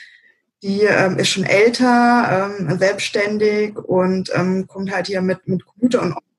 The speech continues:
überhaupt nicht zurecht, ähm, weiß aber, sie braucht das jetzt.“ Und da stellt sich jetzt zum Beispiel auch die Frage, ob wir da jetzt nicht, ähm, die Dame dann irgendwie schulen oder ihr da irgendwie weiterhelfen und solche Sachen.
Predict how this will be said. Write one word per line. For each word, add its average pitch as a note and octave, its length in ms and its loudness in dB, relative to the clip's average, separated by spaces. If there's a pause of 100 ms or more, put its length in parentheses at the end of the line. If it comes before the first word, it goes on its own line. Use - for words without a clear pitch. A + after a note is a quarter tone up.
überhaupt F3+ 340 -2
nicht F#3+ 220 -6
zurecht, G3 840 -2
ähm, F#3+ 420 -2 (240)
weiß G3 220 2
aber, G3 140 2
sie G3 80 -4
braucht - 340 -2
das F3+ 160 -4
jetzt.“ - 400 -6 (1040)
Und F#3 120 -2
da F#3 80 2
stellt G3+ 240 0
sich G3+ 80 2
jetzt F#3+ 140 0
zum G3 80 -6
Beispiel F#3 240 -2
auch F3+ 140 0
die G3+ 120 -10
Frage, F3+ 340 0
ob - 140 -4
wir F#3+ 80 0
da F3+ 180 2
jetzt F3 240 0
nicht, F#3 360 -6
ähm, F3 600 -2
die F3+ 120 -6
Dame F#3+ 320 2
dann F#3 180 0
irgendwie F3 340 -4
schulen A3 440 -2
oder F3 140 0
ihr E3+ 140 0
da F#3 140 2
irgendwie F3+ 300 -2
weiterhelfen E3+ 800 -2
und E3+ 100 -10
solche E3+ 300 -12
Sachen. F3+ 360 -20